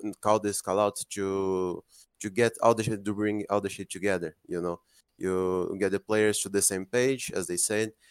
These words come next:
and you have to, to give them confidence that they can fi-, finalize the, that rounds. 'Cause sometimes that's the most difficult thing.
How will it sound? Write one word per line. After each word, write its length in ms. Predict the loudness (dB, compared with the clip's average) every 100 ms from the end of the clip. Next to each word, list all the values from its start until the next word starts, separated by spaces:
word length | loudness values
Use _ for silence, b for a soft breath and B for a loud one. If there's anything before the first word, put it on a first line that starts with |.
| b
and 440 | -2 2 0 0
you 120 | 0 2
have 240 | 2 2
to, 680 | 0 2 4 6 6 6 4
to 140 | 0
give 180 | -6 -4
them 140 | -4 -2
confidence 480 | -4 -2 -4 -2
that 160 | -2 -2
they 100 | -4
can 400 | -2 -2 0 -4
fi-, 220 | -6 -6
finalize 800 | -6 -8 -4 -2 0 2 2 0
the, 280 | 0 0 0
that 180 | -4 -4
rounds. 400 | 0 0 0 -2 _ _ _ _ _ _ _ _
'Cause 580 | 2 4 6 6 6 6
sometimes 560 | 4 2 -2 -2 -2 -4
that's 200 | -4 -2
the 100 | -2
most 360 | 0 0 0
difficult 420 | -2 -4 -6 -10 -4
thing. 240 | -4 -4